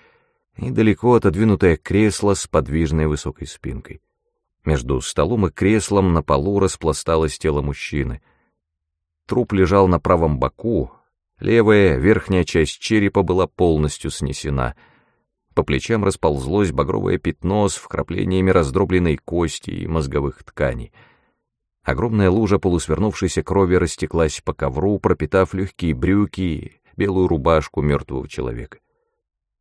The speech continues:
Орудия убийства нигде не было видно, но по всем приметам это было огнестрельное оружие. "С тех пор, как вы прибыли сюда, здесь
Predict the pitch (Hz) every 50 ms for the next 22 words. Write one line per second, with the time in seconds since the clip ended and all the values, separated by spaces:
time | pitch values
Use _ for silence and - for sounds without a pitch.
0 | _ _ _ _ - 73 107 135 135 131 135 120 104 80 71 110 127 131 127 113
1 | - - 123 131 123 117 104 87 76 78 78 92 92 95 92 85 82 80 76 80
2 | 80 82 82 80 80 71 62 - - 58 55 55 55 53 - - - - _ -
3 | 64 - - - 139 131 - - 101 90 92 104 113 107 - - - - - -
4 | - - - 50 50 50 - - - _ _ _ _ - 107 92 92 92 85 -
5 | - 78 78 69 64 64 67 65 67 67 64 58 - - 50 - _ _ _ _
6 | _ _ _ _ _ _ _ _ _ _ _ _ _ _ _ _ _ - - -
7 | 120 117 - - - 117 113 110 - 107 92 - 98 92 85 - 90 90 90 98
8 | 95 92 87 - 101 87 95 98 95 82 69 80 92 90 80 - - - -